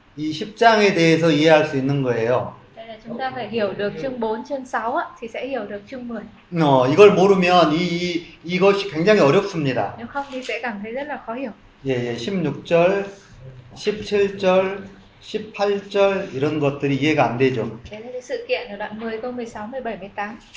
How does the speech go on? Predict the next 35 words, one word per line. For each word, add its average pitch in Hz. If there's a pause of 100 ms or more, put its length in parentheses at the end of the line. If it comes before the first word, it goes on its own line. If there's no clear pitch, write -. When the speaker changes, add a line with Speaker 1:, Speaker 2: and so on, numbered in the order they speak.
(180)
Speaker 1:
예. 98 (440)
자, 131 (840)
여러분 156
십 185
장을 226
다시 156
설명하겠습니다. 151
먼저. 120 (120)
Speaker 2:
Tôi 240
sẽ 247
nói 220
tiếp 311 (280)
chương 262
mười 240
này. - (320)
Speaker 1:
자, 139
십 -
장 220
일 143
절에 151 (480)
나답과 147
아비후의 180
잘못이 175
무엇이냐면 143 (280)
Speaker 2:
Chương 277
mười 247
phần 208
câu 254
một 254
có 226
nói 220
về 262
hai, 269 (120)
cái 277
lỗi 277